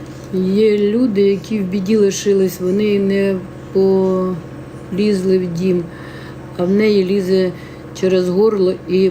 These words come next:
полізла на чуже. Та я не скажу, що в неї через горло лізе, просто жадібність в людини. Ну, якась жадібність. Це, я вже це замітила, і тоді я дуже згадала слова, коли вона мені сказала, що я жорстока,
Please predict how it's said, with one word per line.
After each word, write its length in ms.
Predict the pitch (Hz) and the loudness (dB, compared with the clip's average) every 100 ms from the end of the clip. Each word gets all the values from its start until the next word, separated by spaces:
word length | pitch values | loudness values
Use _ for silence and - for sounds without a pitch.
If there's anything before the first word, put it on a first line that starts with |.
| 165 | 2
полізла 500 | 180 196 196 190 185 | 0 2 0 0 0
на 140 | 185 | 0
чуже. 280 | 175 190 180 | 0 0 0
Та 120 | 180 | 0
я 80 | 262 | 0
не 80 | 247 | 0
скажу, 260 | 226 240 226 | 0 -2 0
що 140 | 226 | 0
в 40 | |
неї 200 | 220 226 | 2 2
через 280 | 220 220 214 | 2 0 2
горло 320 | 233 269 226 | 0 2 2
лізе, 240 | 190 185 180 | 2 0 0
просто 340 | 190 190 208 | -4 -4 -2
жадібність 680 | 196 208 170 170 175 165 - 175 | 0 0 0 -2 -4 -4 -6 -6
в 160 | 165 180 | -2 -2
людини. 520 | 170 175 165 160 165 - - - - - - 160 | 0 0 2 -2 -4 -10 -16 -16 -16 -16 -6 -2
Ну, 400 | 180 185 170 170 | 0 2 2 0
якась 340 | 165 214 214 | 0 0 0
жадібність. 640 | 196 202 165 156 156 156 - | -2 -2 -2 -6 -8 -8 -6
Це, 260 | 190 190 180 170 | 0 0 0 -2
я 120 | 175 202 | 0 0
вже 140 | 202 | 0
це 140 | 202 | 0
замітила, 560 | 196 202 226 302 220 185 | 0 2 2 2 0 0
і 80 | 180 | 0
тоді 340 | 196 190 226 220 - - - - | -4 -2 -2 -2 -8 -18 -12 -4
я 100 | 202 | -2
дуже 260 | 208 214 | 0 0
згадала 440 | 196 202 202 202 190 | 2 0 2 0 0
слова, 340 | 220 214 285 277 | 0 0 0 0
коли 140 | 202 | 0
вона 180 | 202 202 | 0 -2
мені 160 | 202 196 | -2 -4
сказала, 400 | - 196 196 185 | -2 0 0 -2
що 140 | 190 | 0
я 140 | 196 | 0
жорстока, 680 | 196 208 - 196 175 202 196 | 0 -4 -4 -2 -2 -2 -4